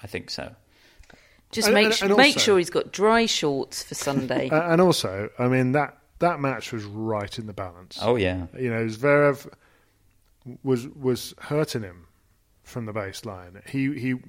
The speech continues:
Speaker 3: the conditions were perfect for him to hit through Nadal. And
Speaker 2: It, it was in Zverev's hands, wasn't it? He
Speaker 3: Yeah.
Speaker 2: was making a lot of errors, as I say, it was low quality. But he was the playmaker. You felt like it was, it
Speaker 3: And
Speaker 2: was on
Speaker 3: you
Speaker 2: Zverev's
Speaker 3: said it,
Speaker 2: racket.
Speaker 3: you said it at the start, Catherine. Nadal's big shots just weren't really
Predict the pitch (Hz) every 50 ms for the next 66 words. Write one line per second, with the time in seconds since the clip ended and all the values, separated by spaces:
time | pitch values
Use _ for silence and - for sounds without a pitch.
0 | - - 139 131 131 - - 143 147 151 143 - 139 120 117 135 151 143 131 -
1 | - - - 127 120 110 101 - - - - - 110 101 98 95 90 92 87 -
2 | 107 98 - 139 135 - _ - - - 120 110 107 101 98 98 95 95 113 117
3 | 107 107 101 95 90 90 90 92 98 208 220 - - - 226 240 208 220 285 302
4 | 277 277 254 262 254 226 190 - - 208 220 208 160 147 147 160 180 185 170 175
5 | - - 185 190 180 170 160 190 190 185 214 220 - 220 202 202 208 202 196 170
6 | 185 175 170 165 170 175 170 - - 160 160 160 165 160 - 185 170 151 147 156
7 | 151 - - 165 170 175 180 190 165 - 165 160 151 151 151 - - - - -
8 | 180 196 - _ _ _ _ - - - - - - _ _ _ _ _ _ _
9 | _ - 202 214 214 247 240 247 - - - - 202 214 233 226 185 147 143 151
10 | - - 131 127 131 151 156 147 - - 185 196 - - 180 175 175 - - -
11 | - - 165 165 156 - - - - 165 156 160 160 170 175 180 185 180 160 160
12 | 165 175 175 175 175 175 170 156 196 175 170 160 156 - - 143 - 185 - -
13 | 208 190 190 156 151 151 139 - - 131 123 139 - - - 147 135 - - 131
14 | 117 110 117 - 117 - - - 147 135 135 151 165 170 175 170 139 107 - -
15 | 143 139 131 113 - - - 139 135 120 - - - - - 135 110 120 139 156
16 | 170 175 165 123 110 117 127 143 160 143 156 156 139